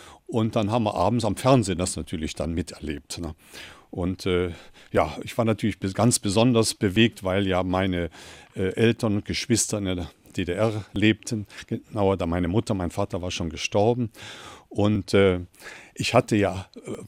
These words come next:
eigentlich auch den, den Mauerbau schon fast mitbekommen. Ja, das war neunundzwanzig Jahre vorher.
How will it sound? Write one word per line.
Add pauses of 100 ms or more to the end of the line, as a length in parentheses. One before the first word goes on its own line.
(120)
eigentlich
auch
den,
den
Mauerbau
schon
fast
mitbekommen.
Ja,
das
war
neunundzwanzig
Jahre
vorher.